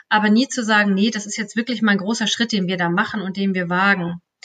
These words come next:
Das habe ich bei fast keinem Bildungsanbieter so wirklich beobachten können. Und, ähm, das, ja, ist vielleicht dem geschuldet, dass das Geschäft so gut läuft oder, ähm,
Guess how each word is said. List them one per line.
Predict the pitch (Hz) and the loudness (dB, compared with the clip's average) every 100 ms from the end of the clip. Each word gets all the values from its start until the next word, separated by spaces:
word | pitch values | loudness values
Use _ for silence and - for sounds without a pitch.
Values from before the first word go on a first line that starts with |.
| - - | -20 -20
Das | - | -12
habe | 214 | -8
ich | 220 | -2
bei | 220 | 0
fast | 208 214 - | 0 -4 0
keinem | 233 240 240 | 2 4 4
Bildungsanbieter | 220 220 202 196 202 214 202 | 4 4 0 -2 -4 -2 -2
so | 190 196 | -2 -4
wirklich | 226 214 - | -4 -6 -6
beobachten | 190 180 240 233 - 233 | -8 -6 -2 -2 -4 -6
können. | 233 226 220 226 - - - - | -2 2 2 0 -6 -18 -18 -16
Und, | - 214 220 214 208 | -2 2 4 2 0
ähm, | 220 220 | 2 2
das, | 214 208 - | 2 -2 0
ja, | 247 226 | 2 2
ist | - | 2
vielleicht | 226 214 | 0 2
dem | 226 | 2
geschuldet, | 220 208 233 202 | 2 2 0 0
dass | 202 202 | -2 -4
das | |
Geschäft | - 240 247 | -2 0 0
so | - 220 | -2 -4
gut | 226 | 0
läuft | 220 208 214 208 - | 2 4 2 0 -6
oder, | 208 208 202 202 - - - - | 0 4 4 2 -4 -18 -16 -4
ähm, | 202 196 | 0 2